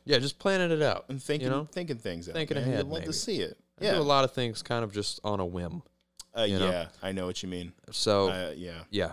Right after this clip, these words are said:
Speaker 1: I
Speaker 2: I
Speaker 1: wanna
Speaker 2: feel
Speaker 1: just
Speaker 2: that.
Speaker 1: start planning things, you
Speaker 2: Mm.
Speaker 1: know, before, just, you know, regular things. It doesn't have to be big, but just planning something.
Speaker 2: Absolutely.
Speaker 1: So that I'm not just, you know, being led by the wind,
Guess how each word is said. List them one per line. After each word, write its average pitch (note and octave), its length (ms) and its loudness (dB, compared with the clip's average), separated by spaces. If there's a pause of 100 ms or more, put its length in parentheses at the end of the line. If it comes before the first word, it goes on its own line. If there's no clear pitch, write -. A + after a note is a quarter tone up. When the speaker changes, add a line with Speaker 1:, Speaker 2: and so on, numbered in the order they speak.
Speaker 1:
I - 80 -6
Speaker 2:
I - 20 0
Speaker 1:
wanna B2 200 2
Speaker 2:
feel B2 60 0
Speaker 1:
just A#2 120 0
Speaker 2:
that. - 40 -2
Speaker 1:
start A#2 300 2 (540)
planning G#2 500 -4
things, F2 540 -8 (160)
you F#2+ 160 0
Speaker 2:
Mm. F#2+ 40 4
Speaker 1:
know, F#2 120 2
before, G2 500 -2
just, G#3 380 -10
you C4+ 80 -2
know, C4 120 -2
regular C4+ 380 -6
things. - 300 -14
It G#2 80 -4
doesn't F2+ 220 -6
have E2+ 120 -10
to - 60 -10
be E2+ 140 -8
big, F#2 340 -4
but F#2+ 140 -10
just G2+ 180 -8
planning G#2+ 340 -8
something. - 440 -12 (340)
Speaker 2:
Absolutely. F2+ 380 -8
Speaker 1:
So F#2 100 2
that F#2 120 2
I'm F2+ 160 -2
not F2+ 300 -4
just, - 340 -8 (680)
you F2+ 120 -6
know, F2 200 -10 (920)
being F2+ 300 -2
led F2+ 240 0
by F2+ 160 -4
the E2 80 -6
wind, E2 380 -6